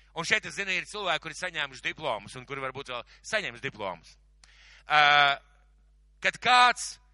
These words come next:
izceļas kādā sabiedrībā vai kādā kompānijā vai darba vietā vai, vai, vai, teiksim, kādā, es nezinu, kādā, kādā kalpošanā, kad kādam palielina algu, pēkšņi pieliek algu vai ir kāda priekšnie-, priekšnieka,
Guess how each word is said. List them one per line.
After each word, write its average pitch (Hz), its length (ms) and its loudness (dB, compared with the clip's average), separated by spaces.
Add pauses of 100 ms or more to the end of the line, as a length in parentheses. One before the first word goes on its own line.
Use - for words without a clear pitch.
(960)
izceļas 190 560 -6
kādā 151 260 0
sabiedrībā 160 680 -6
vai 160 100 -12
kādā 147 300 -6
kompānijā 170 680 -8
vai 127 160 -8
darba 170 400 -4
vietā 156 460 -10 (420)
vai, 156 440 0 (120)
vai, 147 240 0
vai, 135 200 -4
teiksim, 139 320 -12
kādā, 127 400 -4
es - 100 -16
nezinu, 131 300 -14
kādā, 113 360 -6 (240)
kādā 127 240 -2
kalpošanā, 170 680 0 (580)
kad - 160 -4
kādam 233 400 2
palielina 202 540 -4
algu, 147 420 -2 (380)
pēkšņi 190 320 -2
pieliek 180 340 -6
algu 180 400 -2
vai 139 120 0 (200)
ir 170 160 -6
kāda 147 160 -4
priekšnie-, 156 540 -6
priekšnieka, 147 640 -4